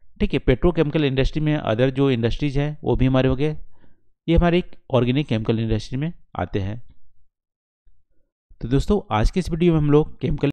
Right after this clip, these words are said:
इंडस्ट्रीज के बारे में डिस्कस किए। अगले जो वीडियो आएंगे वो हमारी पेट्रोकेमिकल और हमारी फार्मास्यूटिकल इंडस्ट्रीज को हम लोग डिस्कस करेंगे। तो आज के इस वीडियो में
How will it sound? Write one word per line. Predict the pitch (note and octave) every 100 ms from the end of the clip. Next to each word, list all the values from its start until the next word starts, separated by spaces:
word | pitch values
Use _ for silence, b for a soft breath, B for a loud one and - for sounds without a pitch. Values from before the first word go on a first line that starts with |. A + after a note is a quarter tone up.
| D#3
इंडस्ट्रीज | C3+ A2+ - C#3+ -
के | C#3 C3+ C3 G#2
बारे | G2+ G#2+
में | A2
डिस्कस | G#2+ C3 A2+
किए। | B2 C#3 F3 - - - -
अगले | G2 A#2+ D3+
जो | D3
वीडियो | A#2+ A#2+ B2
आएंगे | B2+ C3+
वो | D3 A2+
हमारी | A2 B2+
पेट्रोकेमिकल | B2+ - F3+ E3+ D3 C#3 C#3 -
और | G#2+ A#2+
हमारी | A2+ A2+ A#2 C3+ - b b
फार्मास्यूटिकल | - B2+ D#3 D3 - C3+
इंडस्ट्रीज | A2+ A2 - C3
को | C3+
हम | G#2+ G#2+
लोग | B2+ - -
डिस्कस | G#2+ - - - -
करेंगे। | G2 G2 G2 G2 _ b b b b _ _ -
तो | G2 G2 -
आज | G#2 -
के | E3+
इस | -
वीडियो | E3 E3
में | D3+ D3+ C#3+